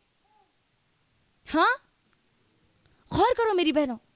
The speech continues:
ये जो आयत, जो दलील दी जाती है ना, ये, ये दलील ही गलत है।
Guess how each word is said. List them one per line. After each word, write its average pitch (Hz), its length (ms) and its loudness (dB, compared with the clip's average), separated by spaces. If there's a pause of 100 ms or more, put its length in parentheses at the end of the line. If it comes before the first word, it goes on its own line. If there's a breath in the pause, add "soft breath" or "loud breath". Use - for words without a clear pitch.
(840 loud breath)
ये 415 80 6
जो 392 120 4
आयत, 381 340 2
जो 403 180 2
दलील 381 380 2
दी 453 120 4
जाती 427 280 0
है 480 60 -6
ना, 480 60 0
ये, 494 240 -2
ये 403 160 -8
दलील 403 360 0
ही 480 220 -2
गलत 381 180 -6
है। 233 160 -20